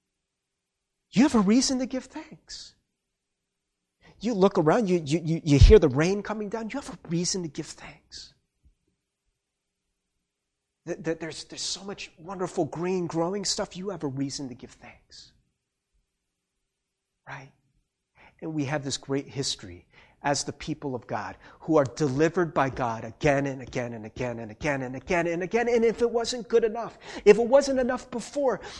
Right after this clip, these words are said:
there was a Passover lamb that was given. For each of the families of Israel, and they were delivered from the hand of Pharaoh. And then, many, many years later,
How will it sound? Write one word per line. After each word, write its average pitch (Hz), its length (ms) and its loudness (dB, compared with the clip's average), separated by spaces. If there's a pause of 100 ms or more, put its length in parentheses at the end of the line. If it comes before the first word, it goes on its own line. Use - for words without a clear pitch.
there 247 100 12
was 240 140 8
a 247 60 6
Passover 254 520 4
lamb 226 260 0
that 226 120 -6
was 208 140 -4
given. 220 400 0 (1700)
For 240 220 2
each 294 400 2
of 226 100 6
the 220 80 6
families 233 600 12
of 185 120 -2
Israel, 170 520 0 (260)
and 160 160 0
they 165 60 4
were 147 100 2
delivered 147 640 4
from 143 140 -10
the 123 80 -8
hand 135 260 -10
of 117 60 -12
Pharaoh. 101 400 -12 (880)
And 156 180 0
then, 147 440 4 (4000)
many, 170 380 8
many 165 260 6
years 139 400 2
later, 113 380 -8